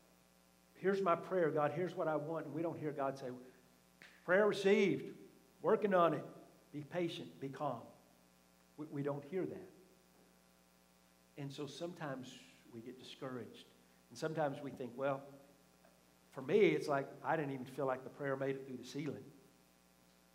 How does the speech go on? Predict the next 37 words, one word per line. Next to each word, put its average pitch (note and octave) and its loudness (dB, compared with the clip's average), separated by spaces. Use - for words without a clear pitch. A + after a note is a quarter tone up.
It's - -12
like C3 0
it's C3+ -10
just - -6
bouncing C#3+ 0
and C#3 -4
coming D3 -2
down. D3 0
Bou-, B2 -2
it's C#3 -12
like C#3 -2
a - -16
ball C#3 2
that's A#2 -10
just - -14
bouncing C3+ -2
in C3 -8
here C#3 -2
and B2 -4
it's B2 -10
never C3+ -2
getting C3+ -6
through C3+ -6
the C3+ -14
ceiling. C#3+ -6
And C3+ -6
God C#3+ 4
didn't C#3 -6
hear D3+ -4
it. - -12
Can B2+ -10
I B2 -8
tell E3+ -4
you, E3 -2
God B2+ -2
heard A#2+ -8
it? C3+ -10